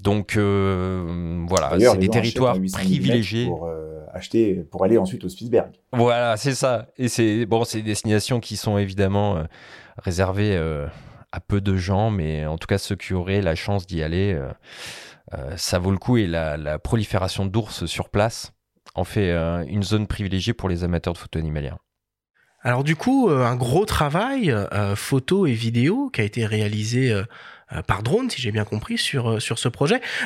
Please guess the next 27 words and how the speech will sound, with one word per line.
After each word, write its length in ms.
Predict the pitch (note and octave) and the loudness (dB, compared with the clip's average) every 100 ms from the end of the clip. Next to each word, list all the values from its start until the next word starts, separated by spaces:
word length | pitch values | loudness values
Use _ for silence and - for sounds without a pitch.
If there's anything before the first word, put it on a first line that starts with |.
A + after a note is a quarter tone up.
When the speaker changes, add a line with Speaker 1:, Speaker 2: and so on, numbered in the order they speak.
| - | 0
Speaker 3:
Euh, 120 | D3 | 0
Ronnie, 560 | D#3 C3 E3 G3+ C#4 D#4+ | 2 2 2 4 4 4
le, 340 | G#3 E3+ E3 | 4 4 4
le, 340 | D#3+ D#3+ D#3 D#3 | 4 4 4 6
le 180 | D3 D3 | 4 4
drone, 360 | C#3 F3+ D#4+ | 4 4 4
on 140 | A3+ D#3+ | 2 4
en 180 | D#3+ | 4
est 140 | E3+ F3+ | 4 4
où ? 240 | G#3+ C4+ | 4 4
Nous, 200 | G#3 A3+ | 4 4
de 60 | B3+ | 4
notre 180 | G#3 G3 | 2 2
point 140 | G#3+ | 0
de 60 | G3+ | 2
vue, 80 | |
on 80 | C#4 | 2
a 60 | A#3 | 2
le 40 | |
sentiment 420 | F#3 G#3+ - A3 | 2 0 0 0
que 60 | C4 | 0
ça 140 | - | 0
passe 200 | - A#3+ E3 | 0 0 0
un 60 | |
peu 140 | D#3+ F3 | 0 2
de 60 | |
mode. 400 | D3+ D#3 A#2 - | 4 2 0 -4